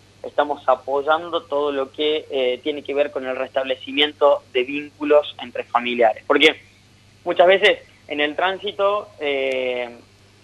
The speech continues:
salir de un país implica perder conectividad, implica perder el teléfono, perder el número de un ser querido,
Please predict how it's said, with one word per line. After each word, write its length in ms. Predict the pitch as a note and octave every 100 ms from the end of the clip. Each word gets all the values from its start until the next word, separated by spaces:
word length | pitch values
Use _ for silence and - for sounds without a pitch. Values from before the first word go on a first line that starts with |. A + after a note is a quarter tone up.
| - - -
salir 300 | C#3 D3+ D#3+
de 100 | D3+
un 140 | D3
país 380 | C#3+ D3 E3+ G3 -
implica 720 | C#3+ C3+ - F3 E3+ E3+ D#3+ - - _
perder 500 | C3 C3+ D3+ D3+ D3
conectividad, 840 | - C3+ A#2 - A#2 B2 E3 E3+ D#3
implica 540 | B2+ C#3+ D3+ D3 C3+ -
perder 380 | A#2+ B2+ C#3+
el 140 | C#3 B2+
teléfono, 540 | A#2+ D#3 E3+ C#3+ C3+
perder 340 | - B2 C3+ C3+
el 140 | C3
número 300 | C#3+ C#3 B2
de 80 | B2
un 100 | A#2+
ser 200 | C#3 B2+
querido, 480 | B2 C3 D#3+ F3+